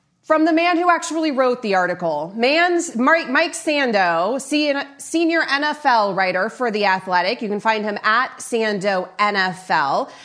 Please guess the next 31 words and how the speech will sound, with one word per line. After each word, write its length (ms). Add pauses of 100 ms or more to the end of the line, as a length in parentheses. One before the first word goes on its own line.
And 140
Mike, 240
thanks 280
so 100
much 200
for 100
joining 320
us. 100
Just 380
generally 480
first, 840
give 140
me 260
the 140
logistics 680
of 120
how 240
this 200
comes 280
together. 320
You 160
compile, 640
you 80
compile 480
these 260
votes, 360
but 120
is 140
there 180
a 80
specific 840